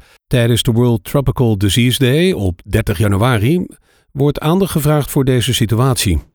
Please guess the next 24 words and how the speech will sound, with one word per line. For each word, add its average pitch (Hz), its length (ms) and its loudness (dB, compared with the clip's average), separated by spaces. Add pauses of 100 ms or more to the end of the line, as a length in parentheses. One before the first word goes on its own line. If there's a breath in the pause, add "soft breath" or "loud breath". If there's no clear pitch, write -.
(160)
Met 113 200 0
een 117 120 2
gezamenlijke 147 560 0
ambitie, 123 540 0 (160 soft breath)
hashtag 123 420 0 (120)
Beat 147 360 0
N 139 200 0
T 120 180 0
D's. 131 360 0 (580 soft breath)
F 143 80 -2
C 160 100 2
Volendam 147 440 2
ondersteunt 175 500 0
dit 151 140 0
initiatief 139 680 0
en 131 140 0
stelt 135 320 -2
onder 123 220 2
andere 123 300 2
een 113 140 0
gesigneerd 110 640 0
shirt - 440 -2
ter 113 120 -2
beschikking. 95 640 -2